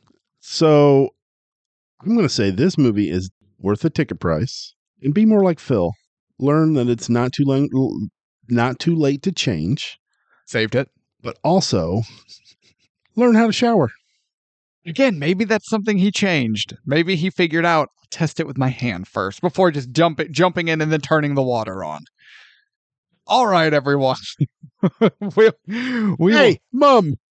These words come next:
Speaker 1: what's up with the hot water? Oh, there wouldn't be any today. Oh, yeah, I'm sorry, I'm sorry. Oh, yeah, of course. What the hell's that mean?
Speaker 2: <laughs> What did that mean?
Speaker 1: I don't know.
Speaker 2: Oh, there wouldn't be any today.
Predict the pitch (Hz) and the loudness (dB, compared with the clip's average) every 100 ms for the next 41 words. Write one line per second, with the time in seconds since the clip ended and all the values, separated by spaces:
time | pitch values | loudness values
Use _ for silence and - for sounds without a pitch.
0 | _ - - 277 277 - 269 269 247 247 | _ -20 -6 0 2 4 4 2 2 4
1 | 240 247 254 262 214 135 - 320 294 269 | 6 6 6 6 6 2 -2 2 2 4
2 | 254 269 226 175 156 135 127 147 233 180 | 0 0 0 2 0 -2 0 2 4 4
3 | 175 208 _ _ _ _ _ _ _ - | 4 0 _ _ _ _ _ _ _ 2
4 | 254 269 254 269 254 226 254 196 196 208 | 4 6 6 6 6 6 4 2 2 4
5 | 202 180 170 165 156 175 160 175 143 131 | 4 2 2 4 4 4 2 2 2 0
6 | - 180 127 117 - 139 147 165 151 156 | 2 2 2 -2 -6 -4 -2 0 0 0
7 | 156 165 110 101 - _ _ _ _ - | -2 0 0 -2 -4 _ _ _ _ -2
8 | - 427 466 440 571 - 359 415 - 247 | 0 0 4 6 6 2 -6 -4 0 0
9 | 208 208 208 180 135 233 247 247 226 190 | 0 0 2 2 2 2 2 2 2 2
10 | 226 392 339 311 311 254 254 320 269 - | 0 2 2 4 2 2 2 2 0 -2
11 | 190 220 | -2 -2